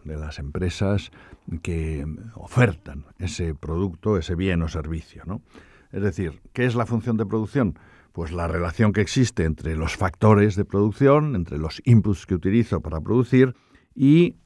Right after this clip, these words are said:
la cantidad de producto que obtengo, ¿no? Normalmente, cuantos más factores utilice, más cantidad de producto obtendré y por eso, lógicamente, la función de producción tiene esa función creciente en la relación entre factores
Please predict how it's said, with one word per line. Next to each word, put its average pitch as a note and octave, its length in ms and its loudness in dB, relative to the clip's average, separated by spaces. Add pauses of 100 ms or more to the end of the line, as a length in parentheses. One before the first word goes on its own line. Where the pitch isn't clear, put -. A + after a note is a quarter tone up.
(120)
la G#2 320 0
cantidad A2+ 480 6
de B2 100 6
producto G#2 520 0
que F#2+ 100 -2
obtengo, - 500 -6
¿no? C#3 180 -4 (200)
Normalmente, F#2 680 0 (220)
cuantos F2+ 440 -2
más G2 320 2
factores G2+ 560 0
utilice, A#2+ 540 0 (240)
más F#2 400 2
cantidad F2+ 400 0
de F2+ 100 0
producto F2+ 680 -4
obtendré B2+ 640 0
y C#3+ 100 -4
por D#2 180 -6
eso, E2 280 -6 (260)
lógicamente, F2+ 720 -4
la G2 100 -2
función E2 340 -8
de E2 80 -4
producción E2+ 500 -6
tiene D#2+ 400 -6
esa D2+ 360 -10
función E2 440 -4
creciente E2 540 -2
en F2 80 2
la D2+ 100 0
relación F2+ 500 -2 (300)
entre F2 320 -2
factores E2 640 -2